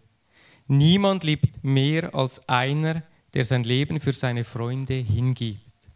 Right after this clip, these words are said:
Das ist mein Gebot. Liebet einander, so wie ich euch geliebt habe. Es gibt keine grössere Liebe wie eine, die sein Leben hingibt.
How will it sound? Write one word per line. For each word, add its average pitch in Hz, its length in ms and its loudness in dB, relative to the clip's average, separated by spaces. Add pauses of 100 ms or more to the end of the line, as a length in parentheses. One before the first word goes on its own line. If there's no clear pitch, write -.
(1400)
Das 170 240 0
ist 185 160 -2
mein 180 140 2 (100)
Gebot. 156 500 -4 (1200)
Liebet 196 500 -2
einander, 175 420 -2
so 196 320 -4
wie 226 300 -6
ich - 100 -6
euch 247 220 -2
geliebt 208 420 -8
habe. 107 300 -12 (1300)
Es - 160 -8
gibt 147 200 -12
keine 160 440 -6
grössere 151 480 -8
Liebe 139 400 -6
wie 131 180 -6
eine, 139 380 -6
die 127 220 -8
sein 120 280 -8
Leben 135 320 -6
hingibt. 120 480 -14